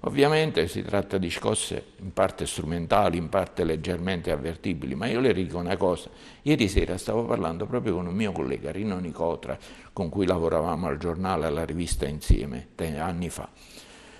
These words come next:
eh, in cui stavamo parlando al telefono e lui a un certo punto mi disse: "Mia moglie sta gridando, si sente un'altra scossa." La scossa, lo sai, è stata sentita fino a Roma. E lui abita a Roma.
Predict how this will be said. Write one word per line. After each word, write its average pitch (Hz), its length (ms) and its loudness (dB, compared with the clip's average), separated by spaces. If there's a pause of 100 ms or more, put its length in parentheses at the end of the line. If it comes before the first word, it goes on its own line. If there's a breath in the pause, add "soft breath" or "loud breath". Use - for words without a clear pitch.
(180 loud breath)
eh, - 240 -2
in 160 200 0
cui 123 220 6
stavamo 151 340 4
parlando 160 380 4
al 101 80 2
telefono 123 440 4
e 143 60 8
lui 143 160 6
a 101 60 4
un 101 80 2
certo 143 260 6
punto 95 320 2
mi 98 140 2
disse: 90 340 0
"Mia 107 180 2
moglie 123 240 2
sta - 200 2
gridando, 98 640 2
si 123 160 0
sente 82 320 -2
un'altra 71 360 -6
scossa." - 460 -6
La 95 100 0
scossa, - 400 -4
lo 67 140 -2
sai, 73 200 -2
è - 40 -6
stata 76 320 -4
sentita 78 480 -6
fino 87 240 -4
a 78 60 -2
Roma. 64 360 -4 (680 loud breath)
E - 140 2
lui 160 200 8
abita 85 360 6
a - 20 0
Roma. 67 380 -4